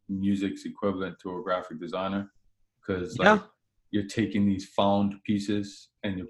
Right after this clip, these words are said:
Speaker 1: putting them together in an interesting way to make something new.
Speaker 2: That's exactly it. I, I look at, like, my production sessions in Ableton the way that I look at, like, uh, like, my layers palette in Photoshop or Illustrator, right? Like,
Speaker 1: Yeah.
Speaker 2: it's, uh,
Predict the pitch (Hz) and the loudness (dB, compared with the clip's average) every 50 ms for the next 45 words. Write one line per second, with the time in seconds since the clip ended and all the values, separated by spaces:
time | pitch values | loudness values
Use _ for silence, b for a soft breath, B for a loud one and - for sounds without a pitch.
0 | - - 120 113 104 101 95 95 98 98 101 101 101 98 101 98 98 92 92 90 | -8 -2 0 0 2 0 0 -2 -4 -2 2 2 2 2 2 2 0 0 -2 -4
1 | 92 95 95 - 92 - - - 92 90 90 95 95 95 92 85 - - 90 90 | -4 -6 -6 -8 -10 -12 -10 -8 -8 -4 -2 -2 0 -2 -2 -4 -8 -8 -6 -4
2 | 92 90 - - 101 92 87 - 90 87 90 98 101 101 101 - _ _ _ _ | -4 -6 -6 -8 -10 -10 -8 -6 -6 -4 -2 0 0 0 0 -4 _ _ _ _
3 | _ _ _ - 127 135 - 160 131 113 120 123 139 135 - 123 104 92 85 78 | _ _ _ 4 4 6 8 6 6 8 8 6 6 6 6 6 6 6 6 6
4 | 90 113 120 123 123 120 110 95 - - - - 123 135 135 135 139 135 135 127 | 6 8 8 8 8 8 6 4 2 -4 0 4 6 8 8 10 10 10 10 10
5 | 131 131 127 147 113 113 120 113 110 - 120 117 110 110 107 104 101 95 - _ | 8 8 8 6 6 6 6 4 4 4 4 4 6 6 6 6 6 4 2 _
6 | _ _ _ _ _ - - - 110 95 98 104 107 - - 117 104 101 - 104 | _ _ _ _ _ -4 2 2 4 6 6 6 6 6 4 4 4 4 4 2
7 | 92 90 - 101 85 87 90 95 87 85 87 92 92 113 117 - - 123 117 104 | 2 2 2 0 0 2 2 0 2 2 2 2 4 2 2 2 2 2 4 4
8 | 98 90 95 98 92 95 95 90 90 95 95 92 - 95 - 73 85 82 82 80 | 4 4 2 0 0 2 2 2 2 2 0 0 -2 -4 -4 -2 -4 -4 -4 -6
9 | - - b b b b b b b b b b - - 92 90 85 82 76 - | -10 -18 b b b b b b b b b b -2 0 2 2 2 2 0 -2
10 | _ _ - _ _ _ - 92 92 92 92 98 95 90 92 92 95 95 95 101 | _ _ -20 _ _ _ -2 0 0 0 0 0 0 0 0 0 2 2 2 4
11 | 104 104 101 95 - - - 95 92 92 95 76 65 92 92 90 - - 87 87 | 4 2 2 0 -2 0 2 2 2 2 0 -2 -2 -2 -4 -4 -4 -4 -4 -2
12 | 90 101 101 - 92 90 - - 85 82 90 98 104 95 - - - 71 76 71 | -2 -2 -2 0 -2 -2 -2 -2 -4 -2 0 0 0 0 -2 -2 -4 -4 -4 -4
13 | 73 69 69 69 82 92 101 104 - - 131 139 - 117 101 - - 92 92 92 | -6 -6 -6 -4 -4 -4 -4 -4 0 2 2 2 2 2 -6 -8 -6 -4 -2 -2
14 | 92 | -2